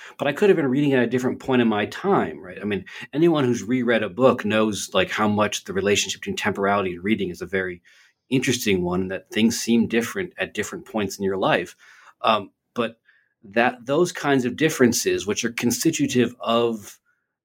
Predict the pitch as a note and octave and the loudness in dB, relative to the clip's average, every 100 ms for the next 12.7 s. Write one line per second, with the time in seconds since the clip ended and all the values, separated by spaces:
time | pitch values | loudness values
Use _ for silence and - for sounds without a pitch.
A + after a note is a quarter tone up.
0 | _ _ - A#2+ A2 A2 G#2+ B2+ F3 B2+ | _ _ -2 0 0 -2 -2 0 2 0
1 | G2+ F2+ - F#2 F2+ - F#2+ G2 G#2+ G2+ | -2 -6 -6 -8 -10 -12 -8 -2 0 0
2 | G#2+ C3 B2 A#2 G#2 C3 C3+ B2 G#2 A2 | -2 0 2 0 -2 0 2 2 2 0
3 | A2 G#2+ G2+ G2 G2+ G2+ F2 A#2+ A#2 A#2+ | 0 2 0 0 0 -2 0 -2 2 0
4 | G#2+ - _ _ _ _ - - A#2+ A#2 | 0 -8 _ _ _ _ -4 0 0 0
5 | A#2 G2 A#2 A#2 G2+ G2 G2 G2 A#2+ A#2+ | -2 0 0 0 0 -2 -4 0 0 0
6 | B2 - - A#2 A#2 A2 - _ _ A2+ | -2 -2 0 0 0 -2 -6 _ _ -4
7 | A#2 A#2+ A2 G#2 G2+ - _ A2 A2 F#2+ | 0 2 0 -6 -8 -12 _ 2 2 2
8 | F#2+ G#2 G2 - A#2 A#2 - A#2 G#2 F#2+ | 0 0 -2 -6 -12 -12 -6 -6 -6 -6
9 | A2 F#2+ G2+ - F#2 - G#2+ G2 F2+ F2+ | -6 -6 -12 -12 -14 -4 -2 0 -2 0
10 | B2+ A#2 - - - - _ _ B2 B2 | 0 0 -2 -16 -20 -20 _ _ -2 -2
11 | B2+ C3+ C3+ - A#2 C3 C3+ B2 A2+ G2+ | 2 0 0 -4 0 2 2 2 2 0
12 | G2 - - A#2 B2 C3 B2+ | -2 -2 -2 0 2 0 -2